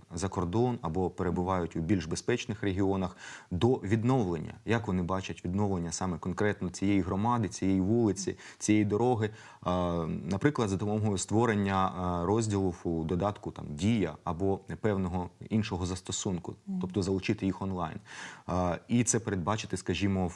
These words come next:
Speaker 1: в цьому законопроекті про органи самоорганізації населення. Е, це проект закону про агломерації,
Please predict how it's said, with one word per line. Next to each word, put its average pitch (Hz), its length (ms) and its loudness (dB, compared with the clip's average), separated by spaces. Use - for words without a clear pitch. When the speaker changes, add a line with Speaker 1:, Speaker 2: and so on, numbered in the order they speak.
Speaker 1:
в 87 240 2
цьому 101 320 0
законопроекті 90 640 0
про 90 160 0
органи 92 300 0
самоорганізації 87 880 -4
населення. - 540 -4
Е, 85 220 2
це 104 880 2
проект 113 280 4
закону 110 400 2
про 110 180 2
агломерації, 98 840 2